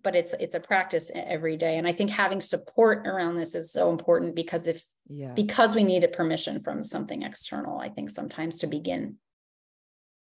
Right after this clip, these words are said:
Speaker 2: So what does the process usually look like next? Like, someone's been doing months, they've got their anchor meals, they're committed to eating, uh, with a little bit more, like, slow or mindful energy. They are just eating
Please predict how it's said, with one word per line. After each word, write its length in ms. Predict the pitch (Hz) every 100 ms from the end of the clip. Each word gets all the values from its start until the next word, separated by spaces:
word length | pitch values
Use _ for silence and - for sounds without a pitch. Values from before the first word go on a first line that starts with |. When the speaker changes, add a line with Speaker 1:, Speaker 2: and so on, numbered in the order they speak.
| _ _ _ _ _ _ _
Speaker 2:
So 140 | 294
what 60 | 302
does 100 | 415
the 60 |
process 360 | 349 294 285 247
usually 280 | 247 247 233
look 140 | 226
like 140 | 226 220
next? 300 | 220 147 196
Like, 140 | 180
someone's 340 | 208 202 196
been 180 | - 196
doing 520 | 175 180 170 165 165
months, 360 | 160 160 165 160
they've 180 | 165 151
got 180 | 151 143
their 120 | 151
anchor 300 | 175 185 185
meals, 420 | 175 175 170 165
they're 120 | 160 143
committed 460 | 170 160 156 151
to 160 | - -
eating, 400 | 156 151 147 147 _ - _ - -
uh, 240 | 147 143
with 160 | 160 156
a 40 |
little 160 | 151 151
bit 140 | 156
more, 260 | 156 147 143
like, 440 | 139 139 135 - _ _
slow 760 | - - 170 151 147 147 143 143
or 120 | 143 143
mindful 440 | 143 139 139 143
energy. 760 | - 139 139 143 143 143 143 147 _ _ -
They 280 | 151 147
are 200 | - 147
just 440 | 139 151 147 143 -
eating 840 | 170 160 156 147 147 147 151 151